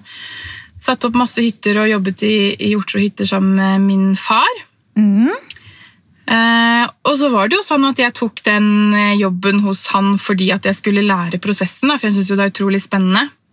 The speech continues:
Speaker 1: Mm. Eh, og fordi at jeg rett og slett skulle starte selv, da.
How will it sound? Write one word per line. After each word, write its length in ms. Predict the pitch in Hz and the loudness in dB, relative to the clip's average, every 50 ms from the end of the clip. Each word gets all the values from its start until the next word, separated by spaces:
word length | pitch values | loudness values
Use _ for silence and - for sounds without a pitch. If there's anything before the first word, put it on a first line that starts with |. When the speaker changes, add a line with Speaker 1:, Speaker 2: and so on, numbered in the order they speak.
| _ _ _ _ _ - - - _ - _ _ - - | _ _ _ _ _ -20 -20 -20 _ -20 _ _ -10 -4
Speaker 1:
Mm. 460 | - 220 220 220 220 220 220 226 226 220 _ _ - _ _ - - - - - - - - - _ _ _ _ _ _ - | 0 2 2 4 4 4 4 2 0 0 _ _ -20 _ _ -20 -18 -18 -18 -20 -20 -20 -20 -20 _ _ _ _ _ _ -2
Eh, 340 | 220 220 220 214 214 214 214 - - _ _ - - | 0 2 2 4 4 2 0 -2 -4 _ _ -2 0
og 140 | 254 269 269 254 | 0 2 0 -2
fordi 300 | - - 311 240 240 208 | -2 0 0 2 2 2
at 160 | 196 196 - | 2 0 0
jeg 80 | 220 202 | 0 -2
rett 160 | 190 - 202 | 0 -2 -2
og 60 | 202 - | -2 -2
slett 160 | 190 190 - | -2 -4 -4
skulle 240 | - - 226 269 - | -4 -2 -2 -2 -2
starte 420 | - - 202 190 185 - - 202 | 0 0 0 0 -2 -2 -4 -6
selv, 340 | 196 - 208 202 226 240 233 208 | -2 0 0 0 2 2 0 0
da. 80 | 175 | -2